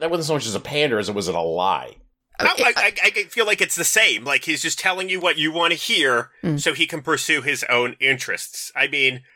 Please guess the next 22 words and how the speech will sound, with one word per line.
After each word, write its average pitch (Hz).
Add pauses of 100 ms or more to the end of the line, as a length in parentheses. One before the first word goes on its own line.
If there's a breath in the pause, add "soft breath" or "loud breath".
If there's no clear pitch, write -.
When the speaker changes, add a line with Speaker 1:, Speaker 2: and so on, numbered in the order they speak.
Speaker 2:
I -
Speaker 1:
Right. 196
Speaker 2:
don't 190
wanna 170
sound 165
like 143
a 120
super 220
cynic 120
like 117
I 117
often 107
do, 98 (300 soft breath)
but, 131 (120)
I 151
mean, 139 (240)
you 233
know, 143
I've 160
got, 147 (380)
you 349
know, 117